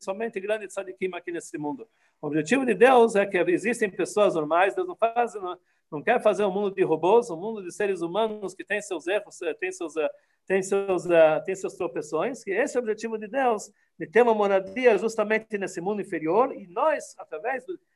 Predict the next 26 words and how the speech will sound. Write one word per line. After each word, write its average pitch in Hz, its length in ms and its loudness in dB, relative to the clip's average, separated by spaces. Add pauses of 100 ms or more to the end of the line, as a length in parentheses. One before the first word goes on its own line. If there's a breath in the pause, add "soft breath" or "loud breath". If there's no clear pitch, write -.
(140)
se - 180 -16
conectarmos 190 720 2
com 180 100 -8
Moshe 151 220 -6
Rabbeinu, 208 480 2 (160)
com 156 80 -10
o - 20 -8
líder 202 240 -4
da 208 80 -6
geração, 233 600 -2 (280)
que 185 60 -14
nós 185 180 -2
temos 214 260 -4
a 196 80 0
força 233 400 -2
de 196 120 -2
também 247 320 -2
no 247 120 -2
nosso 233 340 -4
nível 208 500 2 (260)
crescer 202 600 4
e 190 100 -2
se 190 140 -12
transformar 185 680 -2
e 196 60 -6
elevar-se 180 720 0